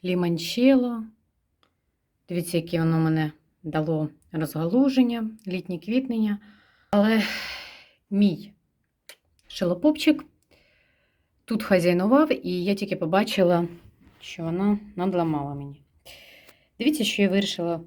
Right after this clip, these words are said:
спробувати зробити. Не знаю, вийде чи не вийде. Можливо, якби я раніше це побачила, то було б більша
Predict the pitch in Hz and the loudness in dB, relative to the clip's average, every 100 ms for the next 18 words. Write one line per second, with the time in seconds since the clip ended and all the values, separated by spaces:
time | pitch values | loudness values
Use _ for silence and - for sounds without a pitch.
0 | _ - - 190 147 156 175 165 170 175 | _ -20 -12 -8 -4 -2 -4 -6 -4 -4
1 | 160 165 - 190 202 202 156 151 202 196 | -4 -6 -8 -2 2 2 0 -2 0 0
2 | 165 156 160 156 214 285 285 254 254 - | -2 -2 -4 -2 2 2 2 0 0 -6
3 | - 196 202 190 170 170 175 175 175 160 | -4 0 2 2 0 -2 -2 0 -2 -4
4 | - - 156 143 - _ _ - 156 214 | -8 -10 -6 -6 -8 _ _ -12 -2 0
5 | 294 - 269 262 220 220 - 175 180 190 | 0 0 0 0 -2 -2 -4 -4 -4 -4
6 | - _ _ _ - 175 160 - 220 233 | -8 _ _ _ -8 -6 -6 -4 -2 -2